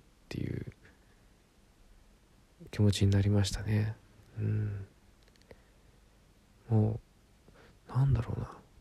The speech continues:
気持ちいい。うん、気持ちがいいですね。聞いててね。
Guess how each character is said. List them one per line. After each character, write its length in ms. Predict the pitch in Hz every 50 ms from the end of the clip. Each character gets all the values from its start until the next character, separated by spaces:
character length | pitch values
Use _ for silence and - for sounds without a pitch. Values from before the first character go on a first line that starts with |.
| - _ _
気 140 | - - 117
持 140 | 123 143 147
ち 120 | - -
い 40 | 131
い。 80 | 117 - - - _ - _ _ _ - _ _ _ _ _ -
う 60 | 110
ん、 260 | 107 104 104 101 95 90
気 160 | - - -
持 120 | 113 127 131
ち 160 | - - 139
が 120 | 135 131
い 100 | 131 131
い 40 | 120
で 80 | 117 -
す 140 | - - -
ね。 260 | - - - - - _ _ _ _ - - _ _ _ _ _ _
聞 160 | - - 117
い 20 |
て 120 | 110 - 64
て 140 | - - -
ね。 200 | - - -